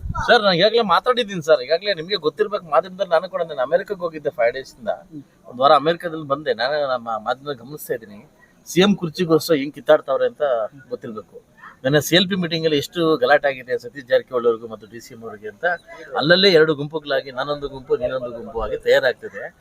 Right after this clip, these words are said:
ಈ ಗುಂಪುಗಾರಿಕೆಯಿಂದ ನೇರವಾಗಿ ನಾನು ಡಿ ಸಿ ಎಂ ಅವ್ರಿಗೆ, ಸಿ ಎಂ ಅವ್ರಿಗೆ ಹೇಳಕ್ ಇಷ್ಟಪಡ್ತೀನಿ ಸರ್, ನಿಮ್ಮ ಗುಂಪುಗಾರಿಕೆಯಿಂದ ಬಹುಶಃ ಎಲ್ಲೋ ಒಂದು ರಾಜ್ಯದ ಅಭಿವೃದ್ಧಿ ಕುಂಠಿತವಾಗ್ತಿದೆ. ಬಹುಶಃ ಅದ್ರ ಬಗ್ಗೆ ಗಮನ ಕೊಟ್ರೆ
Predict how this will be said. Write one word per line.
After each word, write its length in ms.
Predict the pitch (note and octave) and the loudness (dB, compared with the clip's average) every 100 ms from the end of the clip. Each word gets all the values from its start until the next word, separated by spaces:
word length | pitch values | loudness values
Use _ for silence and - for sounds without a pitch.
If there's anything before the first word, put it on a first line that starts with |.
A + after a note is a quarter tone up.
| _ - F3+ | _ -10 -2
ಈ 80 | |
ಗುಂಪುಗಾರಿಕೆಯಿಂದ 840 | E3+ D#3 F3+ G#3+ A3+ G#3 F#3+ F#3 F#3 G3+ G#3+ G#3 C#3+ | 0 2 6 8 8 4 -2 -4 4 6 8 4 2
ನೇರವಾಗಿ 480 | D#3 G3+ G3+ G3 | 0 2 4 4
ನಾನು 180 | F#3+ E3+ | 2 -8
ಡಿ 100 | D3+ | -8
ಸಿ 120 | E3 | -8
ಎಂ 100 | F3+ | -6
ಅವ್ರಿಗೆ, 180 | E3 D#3+ | -6 -6
ಸಿ 160 | D#3 D#3 | -6 0
ಎಂ 80 | D3+ | 0
ಅವ್ರಿಗೆ 260 | D3 B2+ | 0 -2
ಹೇಳಕ್ 140 | C3+ A#2+ | -6 -8
ಇಷ್ಟಪಡ್ತೀನಿ 480 | - B2 A#2+ A#2+ | -10 -6 -6 -6
ಸರ್, 240 | A2 D3 F#3+ - - - | 0 0 0 -8 -2 0
ನಿಮ್ಮ 240 | D#3+ F#3 | 4 2
ಗುಂಪುಗಾರಿಕೆಯಿಂದ 720 | D3+ F#3+ G#3+ A#3 A3 G#3+ G3+ A#3 C4 - - - | 4 4 6 6 4 -2 0 0 0 -2 -10 -2
ಬಹುಶಃ 220 | F3 G3+ | -2 2
ಎಲ್ಲೋ 220 | E3+ G3+ | 4 6
ಒಂದು 220 | G#3+ F#3+ | 4 6
ರಾಜ್ಯದ 320 | D#3+ F3 - | 4 6 6
ಅಭಿವೃದ್ಧಿ 300 | D#3 - - | 4 2 -2
ಕುಂಠಿತವಾಗ್ತಿದೆ. 720 | - C#3+ - C#3+ C3+ - A2 | -4 -8 -10 -6 -6 -6 -8
ಬಹುಶಃ 320 | A2+ C3+ D3+ D3+ | -6 -4 0 0
ಅದ್ರ 140 | C3+ | 0
ಬಗ್ಗೆ 200 | C#3+ E3 | -8 -8
ಗಮನ 300 | C#3 A#2+ C#3+ | -4 -2 -2
ಕೊಟ್ರೆ 640 | C#3+ - C3+ E3+ - - | -4 -6 -2 -4 -4 -20